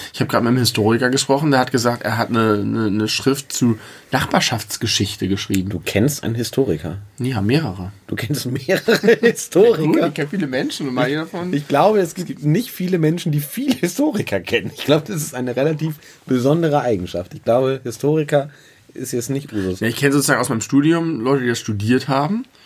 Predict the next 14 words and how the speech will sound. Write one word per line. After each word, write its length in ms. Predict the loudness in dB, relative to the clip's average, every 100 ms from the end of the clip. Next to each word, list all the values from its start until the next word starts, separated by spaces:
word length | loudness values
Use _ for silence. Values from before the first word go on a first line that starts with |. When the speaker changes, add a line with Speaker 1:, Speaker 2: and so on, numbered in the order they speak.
| -20 -20 -20 -4
Speaker 1:
Du 120 | -2
kennst 280 | 2 0 0
auch 160 | -4 0
einen, 400 | 2 2 2 0 -6 _
nämlich 320 | -4 -2 -2 -4
eigentlich 140 | -2
jemanden, 320 | 0 0 0
der 120 | 2
mit 100 | 2
mir 140 | 2 0
zusammen 480 | -2 0 2 0 -2
Abitur 400 | -2 -2 0 0
gemacht 320 | 0 -2 -2
hat. 180 | -2